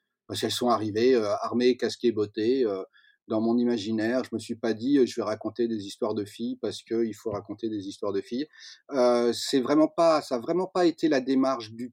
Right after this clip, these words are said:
tout. Euh, d'ailleurs, euh, l'univers du, du Paris des merveilles, c'est surtout vrai dans le troisième roman, il est d'ailleurs, euh, plutôt féminin, mais c'est pas, c'est pas une intention.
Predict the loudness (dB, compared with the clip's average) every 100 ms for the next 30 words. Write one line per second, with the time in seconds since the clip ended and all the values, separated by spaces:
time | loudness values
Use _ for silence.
0 | -6 -4 -4 -8 _ _ _ _ -8 0
1 | 2 2 0 -4 -4 -6 -8 _ -20 -20
2 | -16 -18 _ _ 4 6 8 8 6 2
3 | 0 0 2 4 4 4 4 4 4 4
4 | 2 0 0 0 2 4 4 2 2 2
5 | 2 2 0 -8 -6 -6 -6 2 2 4
6 | 0 0 0 2 0 2 2 2 0 -4
7 | -20 _ 0 2 4 4 2 2 0 -2
8 | _ _ -8 -2 -2 8 8 10 6 4
9 | 4 2 0 -2 0 0 -2 -2 0 2
10 | 4 4 2 0 -4